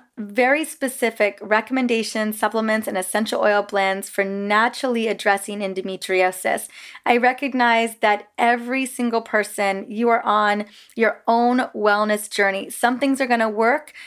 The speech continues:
better for you than it is for others. And I really want to implore, you know, looking into creating an autoimmune based diet, an anti-inflammatory based diet.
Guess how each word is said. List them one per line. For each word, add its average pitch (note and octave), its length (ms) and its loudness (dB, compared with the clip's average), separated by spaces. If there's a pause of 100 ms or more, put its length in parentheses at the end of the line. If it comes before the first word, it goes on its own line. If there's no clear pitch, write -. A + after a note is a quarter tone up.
(140)
better A3+ 260 4
for B3 180 -4
you A#3+ 340 2
than G#3+ 160 0
it G#3 120 -8
is G#3 240 0
for - 160 0
others. G3 440 2
And A3 100 -4
I G#3+ 60 2
really A#3+ 480 0
want A3 380 0
to G#3+ 180 -4
implore, G#3 640 2 (380)
you A3+ 100 0
know, G#3 360 2 (100)
looking C4 580 0
into G3 920 0 (320)
creating A#3 340 2
an G#3+ 160 -2 (140)
autoimmune A3+ 880 2 (420)
based G#3 480 0
diet, A3+ 500 2
an G#3 100 -4
anti-inflammatory A3 1080 0
based A#3 380 -2
diet. B3 420 0